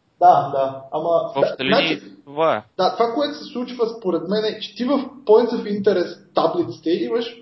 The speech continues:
Speaker 1: много неща. Имаш geolocation, имаш какви ли не простоти. А когато имам индекс, е само върху едната колона. И аз всъщност не взимам тия поинтове всички. Аз взимам на трипа детайлите,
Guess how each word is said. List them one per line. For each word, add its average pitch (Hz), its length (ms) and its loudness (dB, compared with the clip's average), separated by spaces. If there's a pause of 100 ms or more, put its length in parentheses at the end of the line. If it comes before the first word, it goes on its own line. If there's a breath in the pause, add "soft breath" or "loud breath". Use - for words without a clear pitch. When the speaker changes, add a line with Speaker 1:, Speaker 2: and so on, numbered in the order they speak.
(160)
Speaker 1:
много 226 300 4
неща. 190 340 -2
Имаш 185 320 -4
geolocation, 180 1200 2
имаш 190 240 -2
какви - 260 -2
ли 190 100 4
не 185 180 0
простоти. 180 540 -6 (520 loud breath)
А 147 200 4
когато 190 300 4
имам 269 220 -2
индекс, 262 300 -4 (100)
е 196 80 2
само 226 320 0
върху 208 260 2
едната 185 380 -2
колона. 117 380 -6
И 139 100 -2
аз 165 220 2
всъщност 254 480 -12
не 165 220 -8
взимам 160 500 -2 (720)
тия 240 320 6
поинтове 143 440 0
всички. - 440 -12
Аз 160 160 -2
взимам 226 280 0
на 196 220 -2
трипа - 280 0
детайлите, 120 560 -2